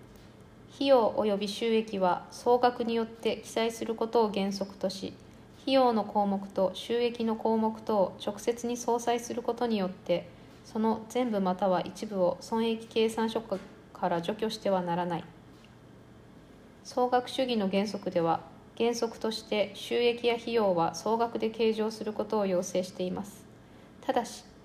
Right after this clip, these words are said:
売買目的有価証券の評価損と評価益は相殺して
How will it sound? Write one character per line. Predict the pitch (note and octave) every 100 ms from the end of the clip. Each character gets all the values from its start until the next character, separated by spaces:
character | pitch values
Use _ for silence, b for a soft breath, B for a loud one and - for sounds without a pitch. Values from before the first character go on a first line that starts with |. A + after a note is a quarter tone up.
| -
売 | A3+ A#3
買 | A#3 A#3 A#3
目 | A3+ A3+
的 | - G3+ G3
有 | G3 A3
価 | A3
証 | G#3+ A3+ A3+
券 | A3+ F#3 F3
の | E3 - -
評 | - A3+ A3+
価 | -
損 | A#3 G#3 F3
と | E3+ E3 E3+
評 | - G#3
価 | G#3 A3
益 | G3+ -
は | E3 D#3 -
相 | - G#3+
殺 | A3 A3
し | A3
て | -